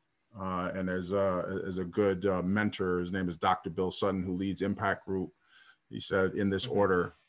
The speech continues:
Speaker 1: um, uh, heart, mind, wallet, right? So when you think about, you know, how you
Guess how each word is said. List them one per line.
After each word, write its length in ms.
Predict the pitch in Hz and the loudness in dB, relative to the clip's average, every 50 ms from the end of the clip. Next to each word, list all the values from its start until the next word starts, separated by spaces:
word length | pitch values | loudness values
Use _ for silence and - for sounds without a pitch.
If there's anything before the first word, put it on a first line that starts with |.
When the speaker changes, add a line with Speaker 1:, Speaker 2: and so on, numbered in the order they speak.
| _ _ _ - | _ _ _ -8
Speaker 1:
um, 500 | 78 95 95 92 90 90 90 87 87 95 - _ _ _ _ _ _ _ _ _ _ _ _ _ _ _ _ _ _ - | -6 -2 -2 0 0 0 -2 -2 -4 -6 -10 _ _ _ _ _ _ _ _ _ _ _ _ _ _ _ _ _ _ -10
uh, 140 | - - - | -6 -6 -6
heart, 360 | 107 - 113 107 101 - - _ | 0 2 4 4 4 2 0 _
mind, 520 | - 90 92 98 98 98 95 92 87 - - _ _ | -4 0 2 2 2 2 2 0 -2 -2 -6 _ _
wallet, 440 | - - 101 101 95 92 - - _ _ _ _ _ _ _ _ _ _ _ _ | -6 -2 0 0 0 0 -2 -8 _ _ _ _ _ _ _ _ _ _ _ _
right? 380 | - - 90 90 95 92 - - | -10 -6 -4 -2 -2 -4 -4 -4
So 180 | - 110 101 95 | 0 2 2 2
when 200 | 92 92 95 95 | 2 2 0 -2
you 60 | 95 | -2
think 200 | 92 117 104 - | 0 -2 0 0
about, 400 | 104 90 104 98 95 98 92 - _ _ _ _ - | 0 2 2 2 2 2 -2 -4 _ _ _ _ -8
you 80 | 101 92 | -6 -6
know, 60 | 87 | -4
how 320 | - - 107 104 104 104 | -2 0 2 4 4 4
you 360 | 101 101 101 101 98 95 92 | 4 2 2 0 0 -2 -4